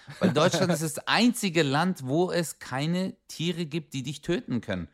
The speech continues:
Speaker 1: Also so auf Anhieb. Weißt du, wenn du hier in einem See bist,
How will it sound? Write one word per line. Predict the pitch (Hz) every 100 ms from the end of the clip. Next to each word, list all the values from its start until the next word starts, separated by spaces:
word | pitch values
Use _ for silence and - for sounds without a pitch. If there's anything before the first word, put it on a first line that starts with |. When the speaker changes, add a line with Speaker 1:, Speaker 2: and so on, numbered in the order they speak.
| _ -
Speaker 1:
Also | - 110 117
so | 131 123 117 - _
auf | - 123 -
Anhieb. | 190 135 98 82 _ _ _ -
Weißt | 139 180
du, | 139 123
wenn | 156
du | 156
hier | 147 175 156
in | 156
einem | 151
See | 123 156 233
bist, | 147 131 190 - -